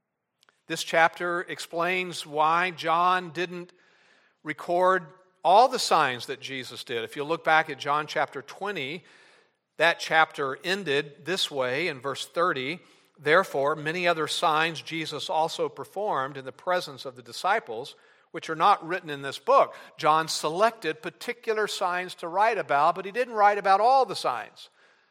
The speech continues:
Why? Well, John chapter twenty-one gives us a little bit of an answer to that. And finally, just the presence of an epilogue is a,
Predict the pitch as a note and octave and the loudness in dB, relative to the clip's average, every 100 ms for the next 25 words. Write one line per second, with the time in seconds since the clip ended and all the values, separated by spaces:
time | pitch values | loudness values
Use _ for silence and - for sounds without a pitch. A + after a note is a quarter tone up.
0 | _ _ _ _ - C4 F#3+ G#2+ - _ | _ _ _ _ 0 2 2 0 -14 _
1 | _ - B3 F#3+ D#3 D3+ B2+ C#3 B2 A#2 | _ -4 -4 -2 0 -2 -2 -4 -4 -8
2 | - A#2+ A#2 A2+ D3 F3+ C#3 C3+ F#3+ - | -14 -12 -10 -8 -8 -8 -10 -10 -10 -8
3 | A3+ B3+ F3 C3+ A#2 A2 G#2 G#2+ A#2 - | -2 -2 -2 -4 -6 -8 -14 -14 -20 -20
4 | G#2+ G#2 A2+ F#3+ _ _ _ _ _ _ | -14 -12 -10 -12 _ _ _ _ _ _
5 | _ _ _ _ _ _ _ _ _ _ | _ _ _ _ _ _ _ _ _ _
6 | _ - - D3 D#3+ C3+ A2+ C3+ - E3 | _ -16 -6 -4 -4 -6 -10 -10 -6 -6
7 | - - - - D#3+ E3+ C3 A#2+ C3 A#2+ | -6 -10 -16 -4 -2 -2 -6 -10 -10 -6
8 | C3+ E3+ A2+ A2+ A2+ C#3+ C#3+ _ - - | -6 -6 -6 -6 -4 -6 -8 _ -20 -20
9 | _ _ C3+ C3 B2 B2 A#2+ A#2+ | _ _ -8 -8 -8 -6 -6 -8